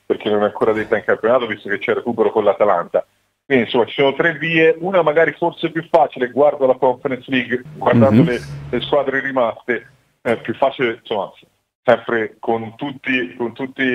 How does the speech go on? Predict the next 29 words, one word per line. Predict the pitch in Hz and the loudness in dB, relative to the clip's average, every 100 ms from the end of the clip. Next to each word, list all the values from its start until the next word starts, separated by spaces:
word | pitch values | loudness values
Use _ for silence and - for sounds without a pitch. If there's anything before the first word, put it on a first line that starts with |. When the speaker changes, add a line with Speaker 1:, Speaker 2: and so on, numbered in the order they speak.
| 117 | 0
Speaker 1:
gli | |
asterischi | 117 - 123 123 - 120 | -2 0 -2 -2 -4 -4
del | 117 - | -4 -2
caso, | 113 90 87 117 | -2 -2 0 0
eh, | 107 | 0
però, | 139 123 | 0 -2
insomma, | 110 110 - _ - | 0 -2 -2 _ -8
il | 110 | -6
percorso | 117 123 - 139 131 | 0 0 0 -2 -2
è | |
un | 110 | -4
pochino | 120 123 113 | -2 -2 -4
più | 117 | -4
delineato. | 113 113 110 95 85 101 | -2 -2 0 -2 -2 -6
Però, | - 170 147 | 0 4 4
insomma, | 151 123 | 2 -4
ci | 107 | -6
sono | - 123 | -4 -2
ancora | 113 - 143 | -2 0 2
tre | 123 151 147 | 0 -4 -8
vie | 135 156 151 - _ | -2 0 0 -4 _
per | - 117 | 0 2
una | 117 | 2
Fiorentina | 113 127 127 131 | 0 -4 -2 -4
che | 101 | -4
può | 107 120 | 0 0
arrivare | 120 123 127 | 4 2 2
in | 147 | 0
Europa | 123 120 - 135 | 2 2 2 0